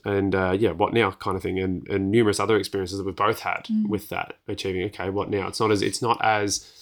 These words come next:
Speaker 1: uh, incredible as I thought it was gonna be. It's not
Speaker 2: Yeah.
Speaker 1: what I thought it was gonna be. And so you kinda get left with that, that melancholic kind of depression afterwards going, "Well, fuck, you know,
Speaker 2: Mm.
Speaker 1: so much of my life was tailored towards achieving this particular moment."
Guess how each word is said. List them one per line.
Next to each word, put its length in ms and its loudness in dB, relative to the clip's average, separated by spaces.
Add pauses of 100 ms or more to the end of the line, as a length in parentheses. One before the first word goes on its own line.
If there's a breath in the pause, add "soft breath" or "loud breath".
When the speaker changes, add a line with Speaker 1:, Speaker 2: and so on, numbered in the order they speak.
(480 loud breath)
Speaker 1:
uh, 160 -4
incredible 480 0
as 100 0
I 60 0
thought 180 0
it 60 0
was 100 -4
gonna 140 -2
be. 260 -4
It's 200 0
not 100 4
Speaker 2:
Yeah. 60 -2
Speaker 1:
what 100 0
I 40 0
thought 200 2
it 60 6
was 100 0
gonna 180 0
be. 300 0
And 240 -2
so 100 0
you 140 0
kinda 240 0
get 160 -4
left 260 0
with 180 -2
that, 280 -2
that 180 -4
melancholic 840 -2
kind 240 -4
of 80 -2
depression 480 0
afterwards 440 -2
going, 280 -4
"Well, 180 -2
fuck, 580 -6
you 100 -8
know, 200 0
Speaker 2:
Mm. 80 -2
Speaker 1:
so 160 4
much 160 2
of 60 -4
my 60 0
life 360 2
was 160 -2
tailored 380 0
towards 280 -2
achieving 380 -4
this 100 -4
particular 400 -6
moment." 380 0